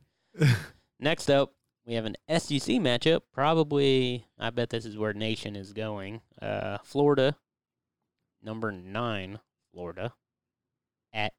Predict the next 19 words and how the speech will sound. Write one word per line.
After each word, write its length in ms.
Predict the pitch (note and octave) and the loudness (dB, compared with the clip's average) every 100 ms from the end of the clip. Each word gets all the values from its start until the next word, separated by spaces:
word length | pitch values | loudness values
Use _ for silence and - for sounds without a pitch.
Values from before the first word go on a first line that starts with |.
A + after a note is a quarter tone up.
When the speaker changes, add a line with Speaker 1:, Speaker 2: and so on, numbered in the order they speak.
| _ | _
Speaker 2:
Kentucky. 540 | G2+ G2+ - - - _ _ _ A#2+ | -14 -8 -8 -8 -16 _ _ _ -4
Speaker 1:
Yes, 320 | G#2+ G2 - | -2 0 0
that 180 | A2 G#2+ | 2 2
is 140 | G#2 A2 | 0 0
where 160 | A2 | 0
Nation's 400 | G#2+ G#2+ - G#2 | 0 -2 -4 -6
gonna 200 | G#2+ G#2+ | -4 -4
be. 280 | G2 G2+ C3 A2+ | -4 -8 -10 -12
I 60 | G#2 | -10
can 180 | G#2+ | -8
confirm 380 | G#2+ G#2+ G#2+ G2+ | -6 -8 -8 -12
that. 220 | F#2 F2 - A2 | -10 -12 -14 -20
Speaker 2:
Mm. 460 | A2 - _ - C3+ C3 B2+ B2+ A#2+ A#2 | -20 -20 _ -2 2 6 6 6 6 6
Speaker 1:
Um, 220 | A2+ A2+ | 4 4
what's 200 | B2+ - | 2 4
the, 140 | B2 | 4
what's 260 | B2 A#2+ - | 4 0 -4
the 60 | - _ - | -6 _ -2
spread? 340 | C#3+ D3+ | 2 2